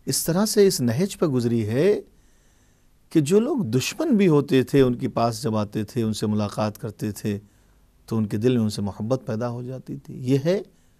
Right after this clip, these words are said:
तवल्ला, यानी उनके दिल में उसकी मोहब्बत पैदा हो जाना। और ये आप अच्छी तरह से जानते हैं, आप किसी से अगर मोहब्बत करते हैं, किसी को अगर चाहते हैं, किसी से आपको वालिहाना मोहब्बत है, और मोहब्बत के मानी यही हैं,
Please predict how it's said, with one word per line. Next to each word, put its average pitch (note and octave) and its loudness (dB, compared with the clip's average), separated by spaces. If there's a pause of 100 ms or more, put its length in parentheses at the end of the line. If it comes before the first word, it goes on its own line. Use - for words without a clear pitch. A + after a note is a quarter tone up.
(260)
तवल्ला, G2+ -6 (1400)
यानी F3+ 2
उनके E3+ -2
दिल G3 2
में G#3+ 2
उसकी G#3 -2
मोहब्बत E3 2
पैदा A2+ 0
हो G2 -10
जाना। - -18 (600)
और G3+ 4
ये G#3 4
आप B3 4
अच्छी G#3+ -2
तरह G#3+ 0
से G3+ 0
जानते F3 0
हैं, F3 0
आप F3 0
किसी F#3+ -2
से F#3+ -2
अगर F3+ 0
मोहब्बत C#3+ 2
करते B2 0
हैं, G#2 -6 (440)
किसी C#3+ 0
को D#3+ 0
अगर C#3 2
चाहते B2+ 0
हैं, A2+ 0 (760)
किसी C#3+ 4
से C#3 0
आपको C3+ 0
वालिहाना A2+ 2
मोहब्बत A#2 -2
है, A2 -8 (1040)
और A#2+ 2
मोहब्बत A2+ 0
के C3+ 0
मानी A2+ 0
यही C3 2
हैं, A2 0